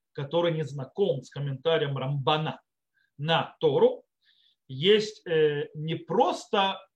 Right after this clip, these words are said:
так сказать, не, не ды-, не дыра в образовании, у него пропасть в образовании. По этой причине, ч-, чем очень интересен хороший Рамбан,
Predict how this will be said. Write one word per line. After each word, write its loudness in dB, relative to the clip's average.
так -12
сказать, 0
не, 2
не 4
ды-, 0
не -2
дыра 4
в 4
образовании, 2
у -12
него -2
пропасть 4
в -4
образовании. -12
По -4
этой 4
причине, -4
ч-, -4
чем 0
очень 0
интересен -2
хороший 0
Рамбан, -8